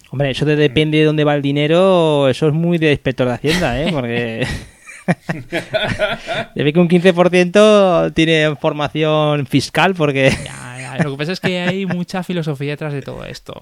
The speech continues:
Speaker 2: A, a veces in-, interesa mucho más, ¿no? Saber que ese dinero está apoyando una causa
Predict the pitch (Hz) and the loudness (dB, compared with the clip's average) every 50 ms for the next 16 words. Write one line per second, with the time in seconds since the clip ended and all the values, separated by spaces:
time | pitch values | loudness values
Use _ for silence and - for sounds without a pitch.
0 | - - - 131 123 - - 131 127 127 135 131 123 131 139 - - - - 135 | -18 -18 -16 -14 -14 -14 -14 -14 -16 -16 -16 -16 -16 -16 -16 -18 -20 -16 -14 -12
1 | 143 147 - 180 - 196 185 175 170 - - 170 160 - 165 165 160 175 170 170 | -12 -10 -10 -8 -6 -6 -8 -8 -10 -12 -14 -14 -10 -10 -10 -10 -8 -8 -8 -8
2 | 165 - - 165 139 120 113 - 127 - - - 127 160 190 185 - - 131 - | -8 -8 -8 -8 -8 -8 -12 -12 -14 -16 -14 -12 -12 -10 -12 -12 -14 -16 -16 -14
3 | - 139 131 143 156 - - 165 - 170 160 156 147 135 127 123 123 - - 135 | -10 -10 -8 -10 -10 -10 -12 -12 -10 -10 -10 -8 -8 -10 -10 -12 -14 -12 -12 -8
4 | 139 160 156 151 151 151 147 147 143 143 139 - 139 143 143 - - 147 135 135 | -6 -6 -6 -6 -6 -8 -8 -8 -8 -10 -8 -6 -6 -6 -6 -6 -8 -10 -10 -10
5 | 131 | -12